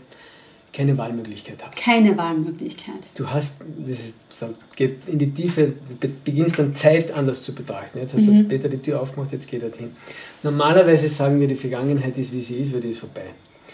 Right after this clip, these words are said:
Speaker 1: Im jetzigen Moment kann ich tun, was ich tun kann, da kann ich viel gestalten und die Zukunft ist ungewiss.
Speaker 2: Mhm.
Speaker 1: Wenn du das Thema von Leerheit und den vier Schritten, also geistigen Samen, besser und tiefer verstehst, erkennst du plötzlich,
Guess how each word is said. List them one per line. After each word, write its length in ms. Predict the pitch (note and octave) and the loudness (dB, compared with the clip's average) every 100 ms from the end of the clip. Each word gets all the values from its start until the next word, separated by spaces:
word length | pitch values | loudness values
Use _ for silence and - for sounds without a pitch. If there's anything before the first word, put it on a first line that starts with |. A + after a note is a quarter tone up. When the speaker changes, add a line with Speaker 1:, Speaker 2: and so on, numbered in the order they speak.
| - - _ | -20 -20 _
Speaker 1:
Im 100 | C3+ | 0
jetzigen 320 | C3+ C#3+ D3+ D3+ | 2 2 2 2
Moment 340 | C3+ C3 C#3 | 2 2 0
kann 140 | C#3 | 0
ich 80 | C3 | 0
tun, 200 | C#3 C#3+ | 0 0
was 120 | C3+ - | 0 -4
ich 80 | - | -4
tun 180 | D3+ | -2
kann, 200 | E3+ D#3 | 0 -2
da 60 | C#3+ | -2
kann 160 | - A#2 | -4 -10
ich 80 | - | -10
viel 140 | A#2+ | -10
gestalten 420 | A#2 - A2 B2+ | -10 -8 -8 -6
und 100 | B2+ | -8
die 60 | - | -10
Zukunft 420 | - C#3 - B2+ | -12 -12 -12 -12
ist 140 | A2 B2+ | -12 -10
ungewiss. 500 | A#2+ A2 G2+ - - _ | -10 -10 -12 -14 -18 _
Speaker 2:
Mhm. 240 | A#3 G#3+ D4+ - - | 6 10 8 6 -4
Speaker 1:
Wenn 180 | C3+ D3 | 2 4
du 80 | D3+ | 4
das 280 | D3 - - | 2 0 2
Thema 360 | D3 E3+ D#3+ C#3 | 2 4 2 0
von 200 | - C3 | -2 -2
Leerheit 520 | B2 C#3+ C#3 D3 C#3+ D#3 | 0 0 2 0 -2 -4
und 180 | C#3+ C#3 | -4 -2
den 120 | B2+ | -4
vier 220 | - C3+ | -4 -4
Schritten, 380 | - D3+ F3 D#3 | -2 -2 -2 -2
also 180 | A#2 A#2 | -4 -6
geistigen 440 | A2+ B2 - B2+ | -8 -8 -8 -10
Samen, 360 | A2+ A#2+ A#2+ A#2 | -8 -8 -8 -8
besser 280 | B2 B2+ C3+ | -8 -6 -6
und 140 | A#2+ | -6
tiefer 220 | C#3 C#3 B2+ | -6 -8 -8
verstehst, 520 | B2 - C3 C#3 - | -10 -8 -4 -6 -8
erkennst 560 | C3 - E3 G3 - | -12 -2 2 2 0
du 40 | C#3 | -8
plötzlich, 440 | B2 A#2 - B2 | -8 -10 -8 -10